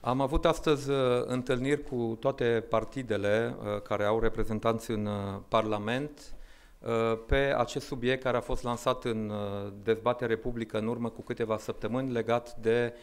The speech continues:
alegerile, uh, primarilor și de repunerea pe tapet, de repunerea în discuție a ideii alegerii, uh, primarilor în, uh, două tururi.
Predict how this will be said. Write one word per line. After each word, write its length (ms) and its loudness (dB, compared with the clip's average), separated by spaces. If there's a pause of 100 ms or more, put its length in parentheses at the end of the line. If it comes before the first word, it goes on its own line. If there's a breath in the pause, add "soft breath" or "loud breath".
(260 loud breath)
alegerile, 840 2 (100)
uh, 400 -4
primarilor 840 2 (300 loud breath)
și 180 2
de 120 8
repunerea 600 6
pe 380 2
tapet, 280 -2
de 60 2
repunerea 440 2
în 60 -2
discuție 420 -4
a 20 2
ideii 520 0
alegerii, 720 -2
uh, 500 -6 (120)
primarilor 720 -2
în, 220 -4
uh, 420 -6 (120)
două 280 6
tururi. 420 -6